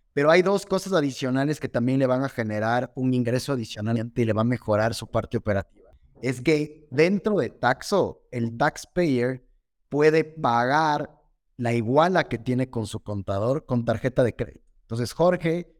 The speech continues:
que tiene su contador que usa Taxo, ¿no? Jorge usa la aplicación para facturar, para revisar sus facturas, para comunicarse con su contador y pronto podrá pagar sus impuestos desde la aplicación. Es decir que si yo soy el contador de Jorge, "Hola, Jorge,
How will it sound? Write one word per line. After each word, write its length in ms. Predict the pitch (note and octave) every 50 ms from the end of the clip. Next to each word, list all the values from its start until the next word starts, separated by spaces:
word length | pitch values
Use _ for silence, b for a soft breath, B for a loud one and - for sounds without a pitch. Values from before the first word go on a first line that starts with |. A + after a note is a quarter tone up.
| _ _
que 100 | - G#2+
tiene 220 | - B2 B2 C3+
su 140 | B2 C3 A#2
contador 560 | - B2 A2 G#2+ - A2 A2 B2 C#3 C#3 C3
que 120 | A#2 A#2 A2
usa 320 | A2+ A#2+ - D#3 D3+ D3+
Taxo, 460 | F3 E3+ F3 - - - F#3+ G#3+ - _ _ _ _ _ _ _ -
¿no? 220 | A2+ A#2 C#3 D3 C3+
Jorge 420 | - - D3 D#3+ E3+ E3 E3 D3+
usa 240 | C#3+ D3 - E3+ D3+
la 80 | C#3
aplicación 640 | B2+ - A#2+ B2+ G#2+ - A2+ - - C#3 C#3 C#3+ C3
para 200 | B2 A#2+ A2 G#2
facturar, 760 | - - A2 - - - C3 C#3+ D#3 D#3+ E3 D#3+ D#3 D#3 D#3
para 160 | D3+ C3 A#2+ A#2
revisar 360 | A2+ A#2 A2+ A2 - B2+ A#2
sus 180 | A#2 C3 A2
facturas, 560 | - A#2 G#2+ - - D3+ D3 D3+ C#3+ C#3+ - -
para 220 | - A#2+ A2+ A2
comunicarse 680 | - - A2 A2 A2 A2 A#2 - C#3+ D#3 D3 - F3 -
con 160 | - B2+ A2
su 120 | - G2+
contador 560 | - - G2+ G2 F2+ - G2+ A#2+ C#3+ E3 - _ _ _ _ _ _ _
y 140 | - B2 C3+
pronto 760 | C3 B2+ - D#3 F3 G3+ G3+ F3 F#3 - D3+ - - _ _ _ _ _ -
podrá 380 | A2+ A2 A#2 B2+ C#3+ - -
pagar 300 | - C3 B2 B2+ C#3 C#3
sus 240 | - - D3 C3 A#2+
impuestos 680 | A2 G2+ G2+ F2+ - - E3+ G3 G3 - - - G#2+ F#2+
desde 180 | G#2 G2 G#2
la 80 | F#2+ F#2+
aplicación. 440 | F#2+ - E2+ F2 - - - _ _ _ -
Es 100 | - B2+
decir 320 | C#3 C3 - D#3 D#3 D#3 D3+
que 400 | D#3+ E3 E3 D3+ D#3 - - -
si 140 | - - G#2+
yo 160 | A2 C#3 C#3+
soy 160 | B2+ D3 C#3 D3
el 120 | C#3 A#2
contador 440 | - B2+ B2+ B2+ B2+ B2+ C3+ D3 D3+
de 100 | F3+ E3+
Jorge, 440 | - G3 G3 F#3 F#3 - F#3+ F#3+ G3
"Hola, 240 | F3+ F#3+ G3+ F#3+
Jorge, 640 | - - G#3 G3+ F3+ F#3+ G3+ F#3 C3+ - - _